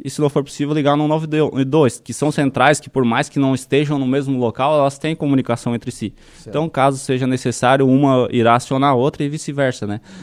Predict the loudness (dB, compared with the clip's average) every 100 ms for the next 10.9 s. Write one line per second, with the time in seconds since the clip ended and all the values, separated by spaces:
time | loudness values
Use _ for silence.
0 | -12 -8 -8 -4 -2 0 0 -2 -4 -10
1 | -4 0 2 2 0 -8 -14 _ _ -12
2 | -8 0 0 4 6 6 4 2 2 2
3 | 0 -2 -2 -2 -2 -4 -2 -4 -2 0
4 | 0 0 -2 -4 -2 0 0 0 -2 -2
5 | -4 -4 -4 -4 -6 -8 -6 -6 -6 -8
6 | -6 -10 -12 -14 -6 -4 -2 -2 -2 -2
7 | -4 -8 -8 -8 -8 -10 -12 -14 -12 -10
8 | -10 -8 -8 -8 -8 -8 -10 -8 -10 -8
9 | -8 -10 -12 -12 -4 -4 -2 -2 -2 -2
10 | -8 -6 -8 -6 -8 -8 -12 -20